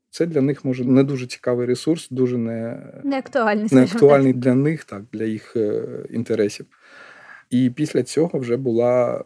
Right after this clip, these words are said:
Speaker 1: створена, там, система, яка дозволяє підключити об'єкти критичної інфраструктури.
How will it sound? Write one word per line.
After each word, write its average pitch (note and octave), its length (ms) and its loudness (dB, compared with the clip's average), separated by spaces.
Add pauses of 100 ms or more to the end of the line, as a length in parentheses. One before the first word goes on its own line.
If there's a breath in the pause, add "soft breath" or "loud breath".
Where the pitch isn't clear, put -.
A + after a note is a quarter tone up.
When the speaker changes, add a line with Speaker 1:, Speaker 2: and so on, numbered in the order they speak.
(120)
Speaker 1:
створена, A2+ 960 0 (500)
там, - 340 -10
система, B2+ 540 2
яка G#2 600 -2 (560)
дозволяє A2 540 2
підключити G#2+ 600 -8
об'єкти G2+ 400 -2
критичної G2+ 480 -8
інфраструктури. F#3 760 -6